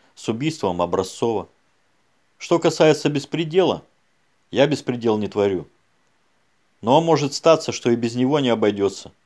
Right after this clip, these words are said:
Давай, Саша, я тебе объясню твои перспективы. Я про тебя очень многое знаю. Особенно про твою последнюю поездку в Питер». «Какую такую поездку в Питер?»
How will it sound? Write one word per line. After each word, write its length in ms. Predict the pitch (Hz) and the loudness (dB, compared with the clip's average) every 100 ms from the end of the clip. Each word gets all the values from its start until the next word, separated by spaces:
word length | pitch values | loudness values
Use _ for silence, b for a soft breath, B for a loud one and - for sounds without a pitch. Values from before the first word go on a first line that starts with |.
| _ _ _ _ | _ _ _ _
Давай, 260 | - 135 147 | 2 6 6
Саша, 360 | 147 127 - | 4 0 4
я 120 | 101 196 | 4 4
тебе 220 | 107 104 | 6 4
объясню 380 | 107 113 - 139 | 4 -6 -6 -6
твои 260 | 104 98 | -2 -2
перспективы. 640 | 98 95 - 98 - 76 - _ _ _ _ _ _ _ | -2 -6 -8 -12 -10 -12 -14 _ _ _ _ _ _ _
Я 160 | 120 | 2
про 180 | 156 147 | 4 2
тебя 260 | 143 135 135 | 2 4 6
очень 320 | 143 - 107 | 6 0 -4
многое 380 | 107 101 95 92 | -2 0 2 0
знаю. 380 | 90 90 82 78 _ _ _ _ _ _ | -2 -6 -6 -10 _ _ _ _ _ _
Особенно 480 | - - 165 165 131 | -8 0 0 2 -2
про 160 | 123 113 | 2 2
твою 280 | 120 135 151 | 4 2 2
последнюю 520 | 113 - 135 110 104 | -2 0 -2 0 -4
поездку 480 | 110 120 120 - 85 | -2 0 -2 -4 -14
в 80 | |
Питер». 380 | _ 82 71 67 _ _ _ _ _ _ _ _ _ _ _ _ | _ -14 -14 -18 _ _ _ _ _ _ _ _ _ _ _ _
«Какую 360 | - 104 220 208 | -8 -6 -2 0
такую 320 | 143 127 127 | 0 2 0
поездку 480 | - 156 151 - - | 4 2 2 -2 -12
в 60 | - | -10
Питер?» 400 | 156 139 165 | -10 -8 -12